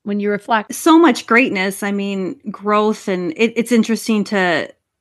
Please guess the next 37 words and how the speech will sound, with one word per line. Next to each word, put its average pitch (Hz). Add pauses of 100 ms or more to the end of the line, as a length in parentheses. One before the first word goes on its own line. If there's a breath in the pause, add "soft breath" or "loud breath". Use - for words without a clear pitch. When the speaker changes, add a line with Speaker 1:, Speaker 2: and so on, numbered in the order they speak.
(180)
Speaker 2:
when 220
you 214
really 208
do 202
get 202
pushed -
outside 202
your 190
comfort 196
zone, 175
you 202
start 196
to 214
see 208
all 202
the 190
o-, 214 (100)
old 208
habits 180
come - (100)
up 196 (600)
and 196
how 190 (160)
some 233
still 233
serve 226
you 160 (580)
and 220
some 214
definitely 196
don't 139
and 185
just 180
need 196
to 214
go 175
away. 156